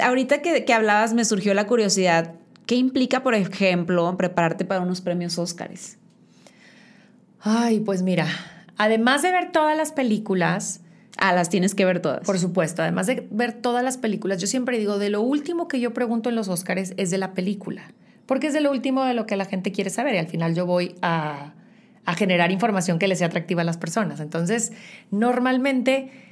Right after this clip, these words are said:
Speaker 2: no le interesa a la gente saber nada de las películas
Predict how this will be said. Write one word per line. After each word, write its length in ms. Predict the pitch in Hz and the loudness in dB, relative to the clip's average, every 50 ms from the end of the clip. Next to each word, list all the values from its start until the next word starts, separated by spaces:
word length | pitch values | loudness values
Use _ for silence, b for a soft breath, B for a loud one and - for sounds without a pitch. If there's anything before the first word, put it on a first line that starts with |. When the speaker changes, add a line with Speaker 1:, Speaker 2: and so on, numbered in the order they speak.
| B B B B - - | B B B B -6 -2
Speaker 2:
no 320 | 190 202 214 233 233 233 | 0 2 4 4 4 4
le 160 | 247 262 262 | 4 4 2
interesa 440 | 269 254 247 254 233 220 220 220 240 | 2 2 2 2 2 2 0 0 0
a 20 | |
la 80 | 233 226 | -2 -2
gente 260 | 220 220 208 202 - | -2 -2 -4 -4 -4
saber 300 | 208 220 202 190 190 190 | -2 -2 0 0 0 0
nada 220 | 202 202 196 202 202 | 0 0 2 2 2
de 60 | 202 | 0
las 140 | 202 196 202 | 0 -2 -2
películas 560 | - 190 185 185 - - 226 226 220 - | -2 -2 -2 -2 0 2 2 2 2 0